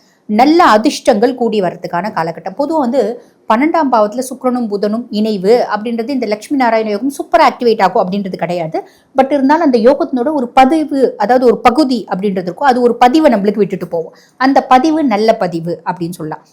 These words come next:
ஆக ஏதோ ஒரு விதத்துல லக்கு. அந்த லக்கு வந்து பாத்தீங்கன்னா, ஒரு பத்து ரூபா, ஒரு இருபது ரூபா லக்கு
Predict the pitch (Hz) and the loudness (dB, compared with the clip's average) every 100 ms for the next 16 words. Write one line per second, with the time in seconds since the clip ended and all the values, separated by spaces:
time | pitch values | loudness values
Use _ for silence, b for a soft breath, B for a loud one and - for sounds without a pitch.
0 | b - 269 277 302 220 185 220 240 339 | b -2 -2 -2 -8 -6 -4 -2 0 0
1 | 392 247 220 233 247 190 180 - - b | 0 0 -4 -4 -6 -6 -8 -12 -16 b
2 | b - 247 233 254 269 311 269 262 220 | b -2 0 2 0 -2 -2 0 -2 -4
3 | 240 320 269 262 254 247 302 - 302 254 | -6 -6 -2 0 0 0 -4 -2 -2 0
4 | 262 - _ _ 269 277 269 294 294 240 | 0 -2 _ _ -6 -4 0 2 2 2
5 | 233 254 - 196 190 - | 0 -2 -4 -2 -2 -4